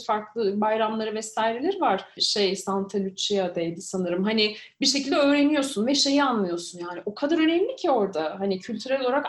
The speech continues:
ben de anlamaya çalışıyorum sürekli böyle oradaki ritmi diyeyim. Hay-, yani hayatın ritmini. Ve ilginç bir biçimde şeyi de biraz, e, bunları araştırdıkça aslında son derece böyle o pagan yani toprakla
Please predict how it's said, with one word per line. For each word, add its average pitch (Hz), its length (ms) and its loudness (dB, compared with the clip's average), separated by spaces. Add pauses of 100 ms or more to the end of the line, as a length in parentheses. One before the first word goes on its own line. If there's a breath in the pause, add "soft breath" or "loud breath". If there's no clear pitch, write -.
(140)
ben 233 160 -2
de - 40 -2
anlamaya 220 440 -2
çalışıyorum 190 520 -4
sürekli 175 500 -14
böyle 165 340 -4
oradaki 175 440 -4
ritmi 180 440 -4
diyeyim. 214 300 -4
Hay-, 156 440 -6
yani 160 200 -6
hayatın 170 540 -6
ritmini. 240 460 -4 (140)
Ve 370 80 2 (220)
ilginç 285 520 0
bir 381 100 0
biçimde 349 400 2
şeyi 381 420 2
de 285 300 2
biraz, 226 640 0
e, 196 240 -6
bunları 233 300 0
araştırdıkça 254 840 0
aslında 226 380 -2
son 262 360 -4
derece 262 320 -2
böyle 247 340 0
o 240 360 2
pagan 240 500 0
yani 190 360 0
toprakla 220 840 0